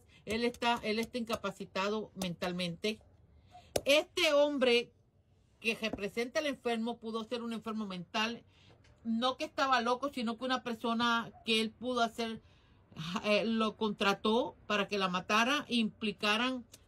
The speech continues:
a Dere que estaba enfermo, enfermo de sus facultades mentales. Yo no quiero enfer-, eh, eh, eh, eh, ser irrespetuosa con nadie, porque yo no sé qué caso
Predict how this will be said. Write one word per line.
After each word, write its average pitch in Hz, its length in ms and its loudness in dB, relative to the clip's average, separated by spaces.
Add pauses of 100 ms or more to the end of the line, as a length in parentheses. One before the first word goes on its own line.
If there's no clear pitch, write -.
(160)
a 202 140 6
Dere 226 360 6
que 214 60 -6
estaba 202 300 0
enfermo, 208 580 0 (380)
enfermo 240 720 0
de 202 320 -4
sus 220 200 -6
facultades 202 640 -2
mentales. 226 580 0 (280)
Yo 226 180 2
no 320 160 0
quiero 339 220 0
enfer-, 240 400 -2
eh, 220 80 0
eh, 214 300 -2
eh, 208 360 -8
eh, 214 100 -6
ser 240 200 -4
irrespetuosa 214 600 -6
con 202 160 -6
nadie, 208 220 -2
porque 190 260 -8
yo 202 80 -6
no 233 120 -6
sé 247 140 -8
qué 226 160 -14
caso 220 560 0